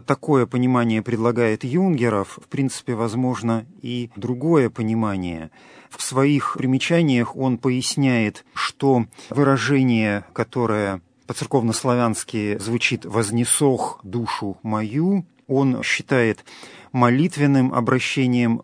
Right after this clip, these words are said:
к Богу, а выражение «яко отдоеное на матерь свою» он понимает так, цитата: «может быть подобно ребенку, не всегда соблюдая меру смирения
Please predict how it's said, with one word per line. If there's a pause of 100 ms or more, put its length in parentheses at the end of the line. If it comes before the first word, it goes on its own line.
(120)
к
Богу, (220)
а
выражение (240)
«яко
отдоеное
на
матерь (260)
свою» (200)
он
понимает (100)
так, (160)
цитата: (280)
«может
быть
подобно
ребенку, (300)
не
всегда
соблюдая
меру
смирения